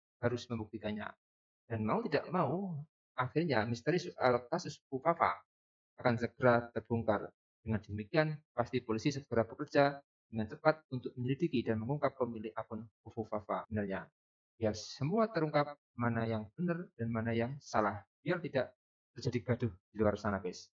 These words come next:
Dengan dilaporkannya Roy Suryo ini tentu baik. Biar tidak ada dusta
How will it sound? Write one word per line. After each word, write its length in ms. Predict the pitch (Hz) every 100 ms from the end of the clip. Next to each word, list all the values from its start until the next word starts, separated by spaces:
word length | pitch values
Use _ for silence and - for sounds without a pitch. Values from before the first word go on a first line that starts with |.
| _ _ _ _ -
Dengan 160 | 120
dilaporkannya 560 | 151 131 123 123 123 123 117
Roy 80 |
Suryo 320 | 117 120 110 123
ini 240 | 120 180
tentu 320 | - 120 117
baik. 320 | - 117 104 - _ _ -
Biar 80 |
tidak 240 | 143 127 120
ada 200 | 120 117
dusta 320 | 135 - -